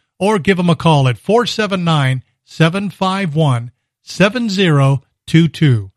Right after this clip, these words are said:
Heartland Honda. Work hard, play hard. So welcome back to Random Thoughts from the Road, another episode to keep you riding throughout the year, whether it's cold or not. Now,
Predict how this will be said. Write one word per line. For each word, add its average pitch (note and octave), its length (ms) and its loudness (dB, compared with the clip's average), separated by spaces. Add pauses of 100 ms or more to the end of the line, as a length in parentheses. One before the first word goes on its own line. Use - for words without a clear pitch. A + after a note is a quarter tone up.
(460)
Heartland F#3 340 2
Honda. B2 440 0 (240)
Work G#3+ 240 0
hard, F3 420 -2 (320)
play D#3+ 200 4
hard. A2 400 0 (880)
So F3 140 -4
welcome F3+ 300 -2
back E3+ 220 -2
to D#3+ 80 -2
Random D#3+ 460 0
Thoughts D3 360 -4
from C3+ 240 -4
the C3 100 -2
Road, C#3 420 -2
another C3+ 360 -2
episode D3 580 -4
to C3 60 -6
keep - 280 -8
you B2+ 80 -2
riding C#3 400 -4
throughout C#3 420 -4
the B2+ 80 -8
year, D3 380 -4 (160)
whether B2+ 300 -6
it's A#2+ 140 -10
cold D#3 460 -6
or D3 220 -4
not. C#3+ 400 -4 (680)
Now, C3+ 280 -6